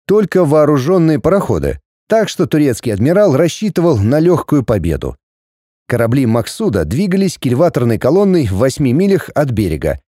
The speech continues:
С борта миноносцев Ковторанга Александровского,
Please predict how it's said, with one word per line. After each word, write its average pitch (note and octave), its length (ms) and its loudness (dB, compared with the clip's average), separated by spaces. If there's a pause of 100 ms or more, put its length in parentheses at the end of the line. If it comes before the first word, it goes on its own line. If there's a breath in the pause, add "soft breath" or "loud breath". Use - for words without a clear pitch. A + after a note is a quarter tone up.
(400)
С G2 160 -2
борта D3+ 380 2
миноносцев B2 680 0
Ковторанга C3 580 0
Александровского, G#2 960 -2